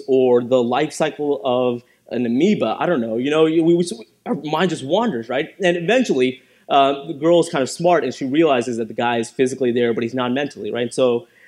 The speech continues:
um, she'll say, "Hey, um, did you hear me?" And, and guys, you know, we, if, if you're good at it, you kind of catch certain words and you snap out of it, "Yeah, yeah, baby, I heard you." Um, and, and then, uh, and then, you know, you'll repeat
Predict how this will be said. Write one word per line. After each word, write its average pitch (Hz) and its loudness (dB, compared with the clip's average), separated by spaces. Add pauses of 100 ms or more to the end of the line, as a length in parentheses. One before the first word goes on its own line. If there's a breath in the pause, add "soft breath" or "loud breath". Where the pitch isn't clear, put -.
(120)
um, 117 0 (720)
she'll 160 -4
say, 143 0
"Hey, 160 0
um, 123 0
did 123 -4
you 143 -2
hear 180 4
me?" 113 -6 (120)
And, 123 -4
and 120 -4
guys, 123 -2
you 123 -4
know, 120 0
we, 131 0 (420 loud breath)
if, 131 -4
if 127 -8
you're 180 6
good 214 6
at 131 -2
it, 135 0
you 139 -12
kind 180 0
of 123 -8
catch 160 -4 (140)
certain 151 -2
words 139 2
and 123 -4
you 120 -8
snap 151 -6
out 156 -6
of 139 -4
it, 147 -4
"Yeah, 190 0 (200)
yeah, - -10
baby, 110 -6 (280)
I 151 -8
heard 117 -2
you." 104 -12 (400)
Um, 135 -2 (200)
and, 143 -2
and 131 -4
then, 139 -2
uh, 120 -4 (100)
and 120 -4
then, 123 0
you 120 0
know, 117 0
you'll 120 0
repeat - -2